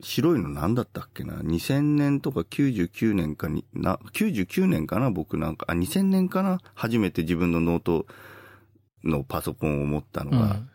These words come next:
Speaker 1: ちょうど二千年かなんかで、その時にMacのあの白いなんか、ボテッとしたのが出たんですよ。
Speaker 2: ありましたね。えっと、し-、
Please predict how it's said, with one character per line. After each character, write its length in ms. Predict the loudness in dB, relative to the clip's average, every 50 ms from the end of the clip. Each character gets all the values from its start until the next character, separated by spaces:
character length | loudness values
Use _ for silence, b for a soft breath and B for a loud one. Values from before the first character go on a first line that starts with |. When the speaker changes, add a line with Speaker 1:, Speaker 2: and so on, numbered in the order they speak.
| _ _
Speaker 1:
ち 80 | -4 -2
ょ 80 | 0 2
う 40 |
ど 120 | 2 2 2
二 140 | 2 0 0
千 320 | 0 0 0 0 2 2
年 240 | 2 2 0 0 0
か 120 | 0 0
な 120 | 0 2 0
ん 80 | -2
か 140 | -2 -4 -2
で、 220 | -2 -4 -4 -6 -10 -6
そ 160 | -2 0 0
の 60 | 2
時 240 | 2 0 0 0 0
に 40 | 2
Mac 380 | 2 0 0 -4 -4 -4 -2
の 160 | -2 -2 -4
あ 40 | -4 -6
の 80 | -4
白 340 | -4 -2 -2 0 0 0 0
い 120 | 0 -2
な 120 | -2 -4 -4
ん 80 | -6
か、 220 | -6 -6 -6 -8 -8 _ _ _ -14 -12
ボ 100 | -10 -8
テ 100 | -4 -4
ッ 120 | -4 -6 -4 -6
と 80 | -6 -6
し 80 | -2
た 100 | -2 -2
の 80 | -2 -2
が 120 | -4 -6 -8 -10 -14 B B B B B B B B B B B _
出 180 | -4 -2 -2 0
た 140 | -2 -4 -6
ん 40 | -8
で 60 | -10
す 140 | -12 -12 -12
よ。 140 | -12 -8 -2 0
Speaker 2:
あ 80 | 2
り 40 | 2
ま 120 | 2 2
し 60 | 0 -2
た 80 | -4
ね。 440 | -6 -4 -4 -4 -6 -8 -10 -14 -18 _ _
え 100 | -6 -6
っ 40 | -6
と、 280 | -4 -4 -6 -6 -6 -8
し-、 240 | -10 -10 -10 -10